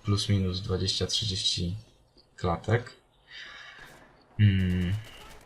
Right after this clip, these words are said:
to zależy też, wiadomo, czasem coś mi spadną, czasem może trochę wzrosną, no, takie, mm, stałe,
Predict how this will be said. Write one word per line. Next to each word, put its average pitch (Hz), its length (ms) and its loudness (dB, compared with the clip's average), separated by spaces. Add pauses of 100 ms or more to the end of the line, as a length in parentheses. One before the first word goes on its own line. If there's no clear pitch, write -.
(200)
to 104 100 -4
zależy 92 400 2
też, - 460 -2
wiadomo, 87 340 -2
czasem 90 380 2
coś - 280 2
mi - 120 -2
spadną, 98 520 0
czasem 92 400 0
może 95 180 2
trochę 98 340 2
wzrosną, 104 540 4
no, 104 220 6 (1120)
takie, 101 380 -2 (400)
mm, 95 320 2
stałe, 90 400 2